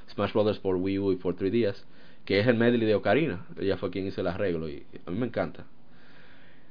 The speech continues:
Eh, el gameplay de Lobo, que mira, que salió el mismo año que Okami, ¿será coincidencia?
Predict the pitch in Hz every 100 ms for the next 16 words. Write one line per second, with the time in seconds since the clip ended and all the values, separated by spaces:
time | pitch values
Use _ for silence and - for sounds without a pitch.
0 | - - - 98 95 92 90 90 90 -
1 | - 117 117 135 156 147 135 156 135 170
2 | 233 - - 113 120 139 113 110 104 117
3 | 131 127 131 127 113 98 123 131 95 117
4 | 170 - 101 117 151 139 90 -